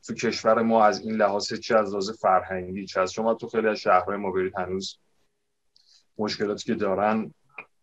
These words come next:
اه، حل نشده، اصلاً از اون بمباردونایی که شده، چه می‌دونم. این آهنگ بیشتر به این مسائل داره می‌پردازه،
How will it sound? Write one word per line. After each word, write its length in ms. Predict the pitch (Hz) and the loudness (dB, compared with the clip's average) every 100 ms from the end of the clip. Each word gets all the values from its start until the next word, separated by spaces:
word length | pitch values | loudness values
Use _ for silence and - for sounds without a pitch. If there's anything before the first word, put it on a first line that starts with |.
| _ - | _ -4
اه، 260 | 101 101 | -2 0
حل 360 | 95 113 117 117 | 2 4 4 6
نشده، 440 | 117 - 92 87 | 4 2 -4 -4
اصلاً 420 | 82 - 90 92 92 | -4 -6 -4 -2 -2
از 140 | 90 | -4
اون 260 | 95 95 - - | -6 -6 -10 -6
بمباردونایی 640 | 98 90 87 85 92 98 | -4 -2 -2 -2 -4 -6
که 120 | 95 | -8
شده، 340 | 90 90 90 - | -12 -10 -10 -12
چه 160 | - | -14
می‌دونم. 300 | - - - | -16 -12 -6
این 120 | 160 180 | 4 8
آهنگ 300 | 151 165 165 | 8 6 4
بیشتر 300 | 151 156 156 | 8 12 12
به 100 | 135 | 10
این 140 | 143 | 8
مسائل 360 | 135 123 117 110 | 10 10 6 2
داره 180 | 101 | 0
می‌پردازه، 680 | 92 92 87 82 82 78 | -4 -4 -4 -4 -8 -14